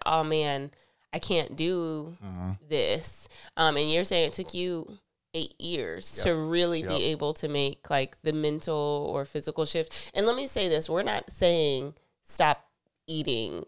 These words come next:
Speaker 1: all of those things. We're just sharing our experience and what it has done for,
Speaker 2: Mm-hmm.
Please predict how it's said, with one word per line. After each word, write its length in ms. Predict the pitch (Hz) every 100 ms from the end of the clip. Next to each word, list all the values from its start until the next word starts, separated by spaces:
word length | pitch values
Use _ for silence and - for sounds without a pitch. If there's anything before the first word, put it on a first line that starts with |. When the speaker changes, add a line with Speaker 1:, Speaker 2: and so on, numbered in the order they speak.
| -
Speaker 1:
all 220 | 135 127
of 140 | 120
those 200 | 139 139
things. 280 | - 131 139
We're 120 | 160
just 200 | 180 196
sharing 400 | - 165 156 151
our 200 | - 143
experience 880 | 135 143 - 139 135 135 127 175 -
and 240 | - 151 147
what 220 | 139 123
it 100 | 151
has 280 | 147 135 -
done 560 | - 143 135 135 139 156
for, 640 | - - 165 156 151 151 - _ 98
Speaker 2:
Mm-hmm. 320 | 95 92